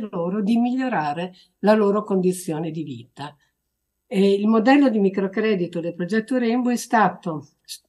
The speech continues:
mm, fatto, studiato da un'organizzazione zambiana che ci ha proposto alcune cose, tra le quali, eh, tra le quali, eh, fare un corso di formazione,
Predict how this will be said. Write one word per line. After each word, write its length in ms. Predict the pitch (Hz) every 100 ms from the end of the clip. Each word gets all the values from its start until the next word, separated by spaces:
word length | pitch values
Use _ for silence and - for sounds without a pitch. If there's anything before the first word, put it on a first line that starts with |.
| 190
mm, 720 | 175 165 156 151 - 180 151
fatto, 560 | 139 - 180 180 - 254
studiato 800 | - 208 185 165 175 - 247 254 - _
da 160 | 196 202
un'organizzazione 920 | 220 208 202 202 185 190 - 226 202
zambiana 760 | 170 170 160 139 143 147 156 160
che 140 | 226
ci 100 | 226
ha 60 | 247
proposto 800 | 269 262 220 214 - - 262 - - -
alcune 520 | 247 226 - 202 185
cose, 600 | 180 170 143 147 147 156 _ _ _ _
tra 240 | 208 208
le 140 | 262 285
quali, 640 | 214 180 202 240 285 285 _ _
eh, 800 | 240 190 190 190 185 180 - _ _
tra 200 | 196 214
le 160 | 254
quali, 580 | - 190 175 202 240 262 - _ _ _
eh, 360 | 175 170 170 175
fare 220 | 208 214
un 120 | 185
corso 340 | 180 208 190 190
di 100 | 175
formazione, 960 | 175 156 156 - - 147 147 190 262